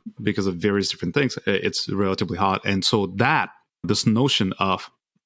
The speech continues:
the planet's own internal heat, which is, it, it, it can be caused by a number of different factors, but the main thing that is responsible for that internal heat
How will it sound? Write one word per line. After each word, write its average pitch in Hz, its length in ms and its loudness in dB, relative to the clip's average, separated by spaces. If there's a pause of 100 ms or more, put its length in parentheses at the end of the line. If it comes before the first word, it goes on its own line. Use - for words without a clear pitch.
(140)
the - 80 2
planet's 123 540 0 (200)
own 117 440 4
internal 104 520 2
heat, - 400 -4 (580)
which 104 280 2
is, 98 260 2
it, 98 300 0
it, - 320 -2
it - 120 -2
can 107 160 0
be 101 80 0
caused 101 320 0
by 95 120 0
a - 20 -2
number 95 260 0
of 92 80 0
different 92 380 -6
factors, 110 400 -2
but - 220 -6
the 95 60 -2
main 101 340 2
thing 98 300 -2
that 90 180 -2 (180)
is 131 320 0
responsible 95 580 0
for 95 200 -2
that 90 240 -2
internal 95 420 0
heat 131 340 0